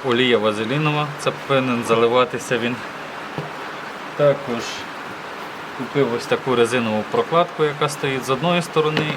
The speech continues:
і колечко резинове з другої сторони. Е, новий сальник резиновий. Е, так, чого я його взяв, бо він пропускав.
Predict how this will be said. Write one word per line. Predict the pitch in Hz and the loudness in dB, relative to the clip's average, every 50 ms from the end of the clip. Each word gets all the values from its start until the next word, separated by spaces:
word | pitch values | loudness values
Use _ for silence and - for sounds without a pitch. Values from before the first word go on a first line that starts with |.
| - | -4
і | 120 117 - | -6 -4 -2
колечко | 117 107 104 98 - - - 107 101 | -2 0 0 -2 -4 -4 -4 -4 -2
резинове | 104 98 98 104 101 101 98 98 101 101 - - - - - - - - - - - - - 131 | -2 -2 -2 -2 -2 -2 -2 -2 -4 -4 -6 -10 -12 -12 -12 -10 -10 -10 -10 -10 -10 -8 -6 -6
з | 113 | -6
другої | 113 123 147 165 165 156 147 143 - | -2 0 0 2 2 0 0 -2 -4
сторони. | - 156 143 143 143 147 156 160 160 - - - - - - - - - - - - - - - - - - - - - - - - 120 117 113 | -4 -2 -2 -2 -2 -2 -4 -4 -4 -6 -8 -10 -12 -12 -12 -10 -10 -10 -10 -10 -10 -10 -10 -10 -10 -12 -12 -12 -12 -12 -12 -10 -8 -6 -4 -2
Е, | 117 117 117 117 113 110 - - - - | 0 0 2 0 0 0 -4 -8 -8 -2
новий | 127 151 170 156 139 131 113 | 2 4 4 4 4 2 2
сальник | - - 127 117 117 120 127 139 143 143 - - - - - - - - - - - - - - - - - - - - - - - - - - - - - - - - - - - - - - - - - | 2 4 4 4 4 4 0 -2 -4 -4 -8 -10 -12 -12 -12 -12 -12 -12 -12 -12 -12 -12 -12 -12 -10 -10 -10 -10 -10 -10 -12 -12 -12 -12 -12 -10 -10 -10 -10 -12 -12 -12 -12 -12 -10 -10 -10 -10 -12 -4 2
резиновий. | 139 143 147 156 143 147 147 156 156 165 160 160 156 165 170 170 170 156 - - - - - - - - 147 139 131 | 4 6 6 6 6 6 6 6 6 6 4 4 4 2 2 0 0 -2 -4 -4 -6 -6 -6 -6 -4 -4 0 2 4
Е, | 131 131 127 127 131 131 131 - - | 4 4 4 4 2 2 0 -2 0
так, | 143 135 120 107 - - - - - - - - - - - - - - - - - - | 2 2 2 2 0 -4 -10 -10 -10 -10 -10 -12 -12 -10 -10 -12 -12 -12 -12 -12 -4 0
чого | 147 147 147 | 2 4 4
я | 143 | 4
його | 143 135 139 139 131 | 4 4 4 2 4
взяв, | 123 151 165 156 147 | 4 4 4 4 2
бо | 120 117 | 2 0
він | 127 131 120 | -2 -2 -2
пропускав. | 110 - 127 113 - 123 117 - - - 110 107 113 | -2 -2 -2 0 0 -2 -2 -2 0 2 4 4 4